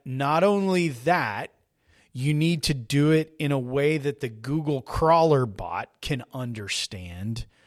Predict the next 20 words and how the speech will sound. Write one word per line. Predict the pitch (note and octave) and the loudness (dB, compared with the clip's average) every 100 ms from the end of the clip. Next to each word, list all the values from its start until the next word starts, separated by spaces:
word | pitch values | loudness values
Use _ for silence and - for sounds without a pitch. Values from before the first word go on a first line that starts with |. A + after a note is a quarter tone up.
| _ - - | _ -20 -4
so | - E3+ | 4 4
that | D3+ | 4
it | D#3+ - | 0 0
can | D#3 C#3 | 0 2
know | D#3 E3 | 4 4
exactly | C#3 A2+ A2+ D3+ F#3 - F3 | 2 -2 2 4 2 0 -2
what | C3 C#3+ - | 0 -2 -2
your | B2 - | -8 -6
expertise | B2+ - - A#2 - A#2+ G#2 - | -4 -4 -4 -6 -6 -6 -4 -6
is, | G#2 G2+ | -6 -8
what | A#2 C#3+ E3+ - | 0 2 2 2
your | E3 C3+ | 2 0
authority | - - - G3+ A3+ F#3 B2 A2 | -2 -6 0 2 4 2 0 -8
is | - B2+ A#2 - | -6 -4 -4 -4
in | E3+ G3+ F#3 | -2 0 0
that | D3 - | 0 -2
subject | - E3+ D#3+ B2+ - | 0 2 2 -2 -8
matter, | A2 G2 F#2+ G2+ G#2+ - - - | -8 -8 -8 -10 -12 -16 -20 -6
and | D3 C3 B2+ | -4 -4 -2
why | C3+ D3+ E3 F3+ | 0 2 0 -2